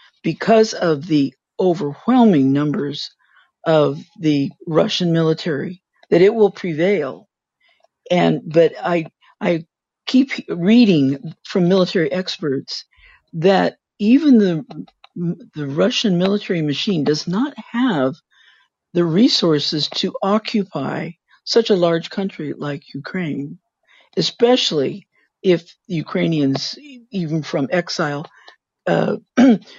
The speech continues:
conduct a, you know, their resistance. So we may go into a stalemate.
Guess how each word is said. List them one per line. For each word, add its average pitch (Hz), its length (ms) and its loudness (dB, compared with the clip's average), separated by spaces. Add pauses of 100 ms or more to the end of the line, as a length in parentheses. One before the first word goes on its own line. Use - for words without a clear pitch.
(240)
conduct 180 520 2
a, 185 120 4
you 160 320 -2
know, 139 280 0
their 156 240 0
resistance. - 880 -2
So 170 720 4 (600)
we 196 160 6
may 247 260 6
go 214 200 4
into 175 400 -4
a 156 60 -8
stalemate. 196 1000 0